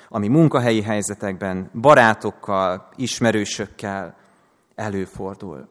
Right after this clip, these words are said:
amikor észrevétlenül, viccelődve elkezdjük a másikat szavakban nem becsülni. És lehet, hogy a másik, aki már ismeri a házasságodat, az tudja, hogy ja, igen, tudjuk, hogy az ő férje vagy felesége az ilyen,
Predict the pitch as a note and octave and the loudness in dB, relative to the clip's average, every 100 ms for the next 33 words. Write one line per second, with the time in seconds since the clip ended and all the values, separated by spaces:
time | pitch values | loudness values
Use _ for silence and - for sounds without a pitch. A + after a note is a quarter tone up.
0 | _ F#2+ G2 G2+ - C#3+ C#3+ - A2 G#2 | _ -20 -16 -16 -8 -6 -4 -4 -4 -4
1 | G#2+ F#2+ F#2 F2+ F2+ _ _ _ _ F#2 | -6 -6 -6 -8 -12 _ _ _ _ -10
2 | A2+ - A#2 G2+ F#2+ F#2 F#2 D#2 - _ | -8 -6 -6 -4 -6 -6 -8 -10 -14 _
3 | _ _ _ _ _ - D3 B2+ G2+ - | _ _ _ _ _ -6 -4 -4 -8 -10
4 | F2 - - _ _ - F#2+ A2 G2 - | -12 -14 -20 _ _ -16 -10 -8 -8 -12
5 | F#2+ E2+ E2 - _ - D#3+ G#2+ F2 F2 | -12 -14 -14 -18 _ -10 -8 -8 -8 -8
6 | G2 F#2+ F2+ F#2+ - F2 E2+ D#2 - _ | -8 -6 -8 -12 -14 -16 -16 -20 -20 _
7 | _ _ _ _ _ _ _ _ _ - | _ _ _ _ _ _ _ _ _ -8
8 | - F3 D#3+ D3+ C3 C3+ C3 - A#2+ A2 | 4 6 6 4 2 4 2 0 -6 -6
9 | G#2+ G2+ A#2+ A2+ G#2 F2+ F2+ A2+ G#2+ G#2 | -6 -6 -8 -10 -8 -8 -6 -6 -6 -8
10 | - G2+ F#2+ F#2 F2 F2 - G#2+ F#2 F#2 | -10 -10 -8 -10 -10 -12 -12 -12 -10 -10
11 | F2 G2 D#3 C#3 G#2+ G2+ F#2+ C3 A2+ G#2 | -10 -6 -4 -4 -4 -4 -4 -6 -6 -8
12 | G#2 F#2 G2 B2 F#2+ - A2+ G2+ F2+ F2 | -6 -6 -6 -6 -8 -4 -2 -2 -4 -6
13 | A#2 G2+ - F2+ F2 E2 E2 F#2 F2+ E2+ | -6 -6 -6 -10 -10 -12 -10 -10 -10 -10
14 | E2+ | -14